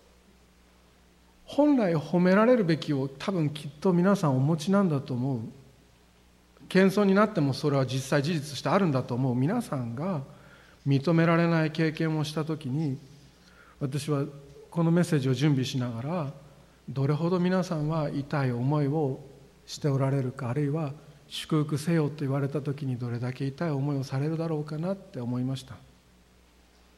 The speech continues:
でも、兄弟姉妹、その痛みが分かった上で語ります。私たちはそれでも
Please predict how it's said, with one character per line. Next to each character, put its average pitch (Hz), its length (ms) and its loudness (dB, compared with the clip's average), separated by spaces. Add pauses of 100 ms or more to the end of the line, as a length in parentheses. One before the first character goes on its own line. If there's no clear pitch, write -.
(420)
で 151 100 -6
も、 131 460 -6 (100)
兄 143 100 -6
弟 131 140 0
姉 131 60 2 (120)
妹、 131 220 -2 (720)
そ - 180 -2
の 139 120 2
痛 139 220 0
み 147 140 2
が 127 100 -2
分 113 180 -4
か 196 160 -4
っ 226 60 -8 (120)
た 135 140 -6
上 165 240 -2
で 190 200 0
語 123 280 -6
り 131 80 -4
ま 131 140 -2
す。 - 120 -12 (440)
私 165 400 -6
た 151 100 -4
ち 147 160 -10
は 160 180 -6 (480)
そ - 220 -8
れ 139 120 2
で 143 120 -2
も 170 300 -4